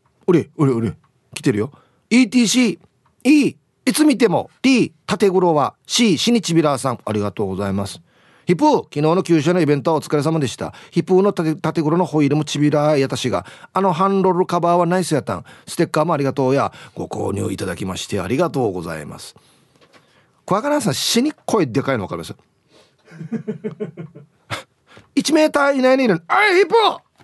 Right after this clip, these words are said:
だ、ステッカーこわ！」いや、ボリュームよや。<laughs> さあ、アンサーB。テーサージのリスナーがみんな普通のメールしか送れないリスナーターだったら、テーサージは一位になれない。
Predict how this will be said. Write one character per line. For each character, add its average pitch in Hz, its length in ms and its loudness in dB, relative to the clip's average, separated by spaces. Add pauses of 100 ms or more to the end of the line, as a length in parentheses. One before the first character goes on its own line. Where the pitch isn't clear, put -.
(800)
だ、 370 240 4
ス - 100 -16
テ 392 60 2
ッ 294 60 -4
カ 359 140 0
ー 339 40 -4
こ 381 120 6
わ！」 254 260 2
い 127 60 -4
や、 113 60 -8 (340)
ボ 175 200 2
リ 240 60 0
ュ 233 80 2
ー 233 40 2
ム 277 120 0
よ 240 120 4
や。 127 240 -2
<laughs> - 60 -12 (2500)
さ 135 300 -2 (580)
あ、 175 60 0
ア 190 80 0
ン 208 100 0
サ 170 140 2
ー 165 60 0
B。 175 240 -4 (1600)
テ 185 220 2
ー - 20 0
サ 175 220 0
ー 175 60 0
ジ 151 120 0
の 185 100 2
リ 151 80 0
ス 139 160 -4
ナ 131 200 0
ー - 20 -4
が 139 140 0
み 170 100 2
ん 175 80 2
な 147 80 2
普 156 160 -2
通 170 220 2
の 175 80 2
メ 131 160 2
ー 127 40 2
ル 131 60 0
し 120 100 -6
か - 140 -4
送 135 220 -2
れ 131 100 0
な 143 120 0
い 135 60 -2
リ 120 120 -2
ス 131 140 -4
ナ 139 180 2
ー - 20 -2
タ 104 220 -2
ー 98 40 -2
だ 95 100 -6
っ - 20 -18
た - 160 -8
ら、 107 100 -2
テ 135 240 0
ー - 20 -2
サ 131 200 -2
ー 131 40 -2
ジ 127 100 -2
は 147 100 0
一 147 280 -2
位 147 40 2
に 139 100 0
な 107 140 -2
れ 110 60 -6
な 117 140 -2
い。 - 80 -10